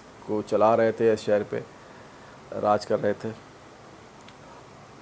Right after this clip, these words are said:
तो वो सब जो एक अलग कहानी थी, उसके साथ भी कितनी ही कहानियाँ थी, एक, एक, एक अलग culture पूरा वजूद में आया।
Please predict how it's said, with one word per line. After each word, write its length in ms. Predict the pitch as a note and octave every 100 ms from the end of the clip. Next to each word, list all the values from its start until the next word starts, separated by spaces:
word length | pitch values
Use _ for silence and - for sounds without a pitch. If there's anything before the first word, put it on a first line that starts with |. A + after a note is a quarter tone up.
| - -
तो 60 | C#3+
वो 220 | C3 D#3+
सब 140 | F3+
जो 260 | F3 D#3 D#3+
एक 200 | D#3+ D#3+
अलग 220 | C3+ D#3
कहानी 300 | C#3+ C3+ C3
थी, 140 | A#2+ D#3
उसके 200 | C#3+ D3+
साथ 180 | D3+
भी 180 | D#3 D3
कितनी 300 | - C3+ D#3
ही 120 | F3
कहानियाँ 420 | E3 D3 C#3 C3+ A#2+
थी, 200 | C3 D3
एक, 140 | C#3+
एक, 140 | C#3+
एक 140 | B2+ C#3+
अलग 200 | C#3+ -
culture 300 | C3+ D3 D3+
पूरा 200 | D3 C#3
वजूद 260 | B2 B2 A#2
में 140 | A#2+
आया। 400 | A#2 A#2 B2 A#2+